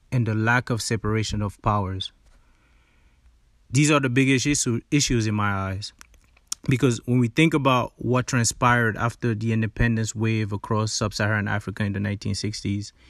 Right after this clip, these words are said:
it helps us put into context how we got here. Many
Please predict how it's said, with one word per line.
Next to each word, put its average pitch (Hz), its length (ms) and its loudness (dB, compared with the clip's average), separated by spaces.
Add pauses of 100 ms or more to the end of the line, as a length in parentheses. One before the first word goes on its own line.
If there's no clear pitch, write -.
(400)
it 120 140 0
helps 135 320 2
us 123 300 0 (180)
put 135 160 2
into 123 200 -2
context 127 580 -2
how 110 260 0
we 110 200 -4
got 113 240 0
here. 98 300 -4 (1120)
Many 139 520 4